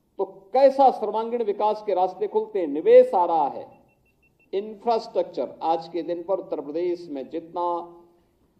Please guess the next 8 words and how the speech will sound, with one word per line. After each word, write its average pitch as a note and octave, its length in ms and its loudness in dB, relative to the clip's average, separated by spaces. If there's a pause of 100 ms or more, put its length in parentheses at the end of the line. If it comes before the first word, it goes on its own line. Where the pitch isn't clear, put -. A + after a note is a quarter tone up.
(480)
connectivity E3+ 640 -4
के B2 120 -10
लिए, A2+ 160 -10
फोर E3+ 500 -4
lane D#3 300 -2
की D#3 120 -8
connectivity C#3+ 640 -10
हो, C3+ 300 -8